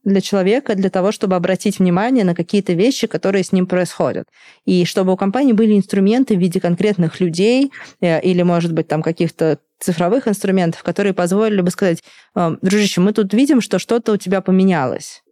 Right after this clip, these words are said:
А, давай мы посмотрим на это, потому что мы тебя ценим, ты нам важен, и можем ли мы что-то сделать для того, чтобы это что-то не отразилось негативно на наших с-, последующих отношениях».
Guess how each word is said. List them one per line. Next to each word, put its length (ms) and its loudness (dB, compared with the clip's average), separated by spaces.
А, 460 0
давай 240 0
мы 140 0
посмотрим 580 0
на 180 2
это, 200 -2
потому 240 0
что 160 -2
мы 80 2
тебя 220 0
ценим, 460 0
ты 160 -2
нам 200 2
важен, 480 0
и 100 2
можем 320 2
ли 80 4
мы 100 4
что-то 300 -2
сделать 400 2
для 160 0
того, 240 0
чтобы 720 0
это 200 -2
что-то 400 -2
не 120 2
отразилось 560 0
негативно 540 2
на 60 2
наших 320 -2
с-, 200 -10
последующих 640 -2
отношениях». 640 -6